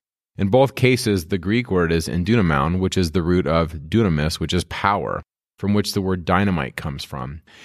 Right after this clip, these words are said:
In Wycliffe's day, to comfort a person was to fill that person with a power like spiritual dynamite. The Holy Spirit doesn't just simply come and wipe our tears away. He gives us dynamic power to cope with life.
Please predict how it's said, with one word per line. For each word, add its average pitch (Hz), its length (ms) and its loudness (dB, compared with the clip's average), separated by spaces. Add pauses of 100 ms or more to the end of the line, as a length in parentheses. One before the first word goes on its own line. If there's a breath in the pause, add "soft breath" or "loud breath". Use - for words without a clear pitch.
(180 loud breath)
In 104 160 2
Wycliffe's 123 480 4
day, 104 220 4
to 101 160 2
comfort 139 420 0
a 95 80 4
person 92 500 -2
was 95 160 0
to 95 140 -2
fill 117 300 0
that 127 200 2
person 101 440 2
with 90 160 -2
a 82 140 2
power 87 800 0 (720 soft breath)
like 101 280 0
spiritual 98 420 -2
dynamite. 80 800 -4 (360)
The 107 60 2
Holy 147 180 4
Spirit 127 260 2
doesn't 107 240 2
just 98 160 0
simply 101 220 2
come 101 260 2
and 90 160 2
wipe 95 260 2
our 80 140 0
tears 110 320 0
away. 73 400 -4 (140)
He 101 100 0
gives 101 260 2
us 101 140 4
dynamic 92 560 2
power 87 320 0
to 82 140 -6
cope 80 260 -4
with 76 100 -4
life. 71 640 -4